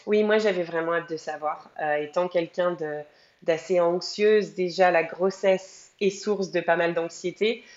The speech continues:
Donc, pour moi, c'était important d'avoir du contrôle sur quelque chose,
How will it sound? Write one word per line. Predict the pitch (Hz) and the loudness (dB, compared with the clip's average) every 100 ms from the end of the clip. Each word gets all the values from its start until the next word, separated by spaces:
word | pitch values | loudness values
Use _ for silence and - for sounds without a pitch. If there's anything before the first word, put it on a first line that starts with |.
| - _ | -20 _
Donc, | 170 180 165 | -2 -2 0
pour | 165 | 0
moi, | 160 190 | 2 2
c'était | 190 160 | 0 -6
important | 156 147 160 - 185 | -6 -6 -8 -4 -2
d'avoir | 180 151 160 156 147 _ _ | -2 -2 -4 -6 -10 _ _
du | 160 170 | -12 -6
contrôle | 185 180 - 185 | -2 -2 -2 -4
sur | 180 170 - | -4 -8 -4
quelque | 160 156 156 | -4 -4 -8
chose, | - 180 | -4 -4